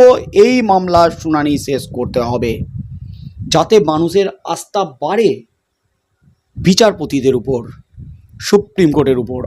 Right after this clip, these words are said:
আদালতের উপর। তাই আগামীকাল কি হতে চলেছে সুপ্রিম কোর্টে? সুপ্রিম কোর্টের উপর চাপ বাড়াতে রাজ্যবাসী,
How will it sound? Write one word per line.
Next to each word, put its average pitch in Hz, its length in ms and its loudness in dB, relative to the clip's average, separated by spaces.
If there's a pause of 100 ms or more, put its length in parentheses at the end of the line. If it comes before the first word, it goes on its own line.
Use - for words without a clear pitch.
(160)
আদালতের 156 560 2
উপর। 123 320 -4 (1700)
তাই 214 260 2 (140)
আগামীকাল 240 840 2 (280)
কি 247 120 4
হতে 208 320 2
চলেছে 240 320 2
সুপ্রিম 165 420 0
কোর্টে? 127 340 0 (520)
সুপ্রিম 277 480 4
কোর্টের 247 240 6
উপর 220 220 4
চাপ - 280 0
বাড়াতে 165 600 2 (720)
রাজ্যবাসী, 175 800 0